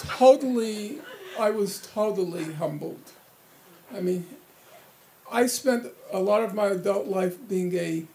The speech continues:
forensic scholar. That means looking for frauds. And so, I know all the telltale signs. I know people who pad their bibliographies.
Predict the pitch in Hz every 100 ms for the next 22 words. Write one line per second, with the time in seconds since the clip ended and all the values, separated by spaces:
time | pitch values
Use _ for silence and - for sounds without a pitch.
0 | - - 175 180 196 196 202 - - -
1 | 190 165 170 - 190 190 180 180 165 208
2 | 220 190 208 - - 196 147 - - -
3 | - - - - - - - - 262 254
4 | 226 220 214 247 226 214 202 - - -
5 | - 587 698 - - - - - - 226
6 | 269 320 302 269 247 262 247 254 247 247
7 | 240 233 - 233 220 208 - 226 196 185
8 | - - - - - - - - - -
9 | - 214 240 240 - 240 202 202 214 190
10 | - 214 220 214 208 175 214 202 214 190
11 | 185 160 151 123 - -